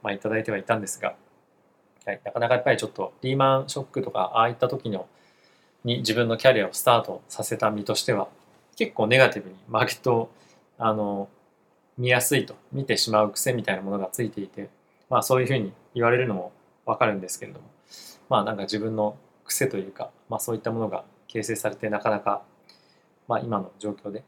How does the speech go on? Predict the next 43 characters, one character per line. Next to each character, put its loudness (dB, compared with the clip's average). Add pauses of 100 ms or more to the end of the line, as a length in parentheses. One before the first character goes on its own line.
(500)
積 -6
極 -18
的 -8
に -10
買 -6
っ -18
て -4
い -8
こ -2
う -4
か -6
な -2
と -10
い -4
う -6
か、 -8 (340)
ま -2
あ、 -8 (760)
爆 -4
買 2
い 0
だ 2
み -4
た 4
い 2
な -4
感 0
じ -4
は、 -2
ま 0
あ、 -4
少 0
な 4
く -6
と -6
も、 -10 (500)
ま 4
あ、 4
な -2
ら 2
な -2
い -8
な -14